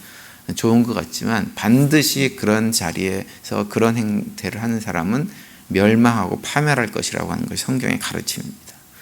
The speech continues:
예수님도 그런 말씀을 경고를 많이 하셨죠. 누가복음 십사 장에 보면 혼인잔치 비유를 말씀하시면서 이렇게 말씀합니다. 팔 절과 구 절에 "내가 누구에게나 혼인잔치에 청함을 받을 때 높은 자리에 앉지 말라.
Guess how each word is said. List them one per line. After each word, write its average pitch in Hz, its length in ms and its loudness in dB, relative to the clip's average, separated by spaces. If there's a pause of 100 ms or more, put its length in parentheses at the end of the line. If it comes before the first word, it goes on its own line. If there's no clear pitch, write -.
(340)
예수님도 160 480 6
그런 117 200 6
말씀을 98 460 4
경고를 104 380 2
많이 82 240 -2
하셨죠. - 460 -8
누가복음 107 400 2
십사 - 260 0
장에 117 220 2
보면 95 420 -2 (680)
혼인잔치 147 680 4
비유를 90 340 -2
말씀하시면서 92 880 -2
이렇게 101 300 -2
말씀합니다. - 640 -6 (140)
팔 - 160 -6
절과 113 300 -2
구 - 160 -12
절에 50 360 -4 (680)
"내가 127 300 8
누구에게나 107 640 6
혼인잔치에 104 680 0
청함을 110 380 -2
받을 92 260 -4
때 92 460 -2
높은 107 380 -2
자리에 95 220 0
앉지 85 320 -4
말라. - 380 -10